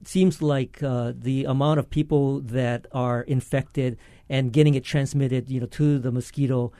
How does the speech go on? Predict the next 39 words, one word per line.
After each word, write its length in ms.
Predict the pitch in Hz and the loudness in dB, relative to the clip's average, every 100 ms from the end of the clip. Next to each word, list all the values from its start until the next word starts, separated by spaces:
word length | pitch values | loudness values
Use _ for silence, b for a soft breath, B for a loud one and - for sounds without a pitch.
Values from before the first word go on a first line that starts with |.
| b b | b b
is, 300 | 147 - - | 0 0 0
is 200 | 151 151 | -2 -2
slowing 420 | - 143 139 127 | -4 -2 0 0
down. 300 | 131 123 117 b b b - - | 0 -2 -4 b b b -20 -4
Uh, 220 | 151 131 - - | 0 0 0 -6
w-, 340 | 208 147 151 - 160 | -6 -4 -6 -8 -10
do 180 | 123 151 | -2 2
you 100 | 190 | 2
see 260 | - 214 | 2 2
a 40 | 196 | 2
point, 480 | - 185 190 175 - - | 2 4 4 2 -4 -14
uh, 120 | - | -10
hopefully 560 | - 202 202 196 170 156 | 6 8 8 8 6 6
in 160 | 160 147 | 2 2
the 80 | |
near 240 | 147 170 185 | 4 6 6
future, 340 | - 175 170 | 4 0 2
where 400 | 139 147 143 135 | 4 6 4 2
that 300 | 147 131 143 | -2 -2 0
inf-, 260 | 139 131 - | 0 -4 -6
you 100 | 147 | -2
know, 160 | 139 127 - | -2 -2 -2
infection, 880 | 151 - - 170 - - 165 147 - B | -2 -2 -2 -2 -2 2 4 4 0 B
the 260 | 147 147 165 | 2 2 4
infected 640 | 151 147 160 151 151 113 - | 2 2 0 2 0 0 -4
population 680 | - 151 151 151 165 147 139 | 0 0 0 0 0 -2 -2
is, 260 | 135 107 - | -2 -4 -2
is 160 | 135 113 | -2 -4
basically 480 | - 160 156 160 | -2 2 2 2
down 200 | 135 151 | 2 2
to 100 | 151 | 2
zero? 380 | 117 127 143 143 | 0 2 2 2
Then, 320 | 135 139 127 - b b | 0 -2 -2 -6 b b
you 100 | b | b
know, 140 | 135 127 - | -2 -2 -6
the, 400 | 147 123 143 131 127 | -10 -2 0 0 -2
the 120 | 135 | -2
disease 420 | 131 110 147 147 | 0 2 2 2
will 240 | 147 123 | 0 -2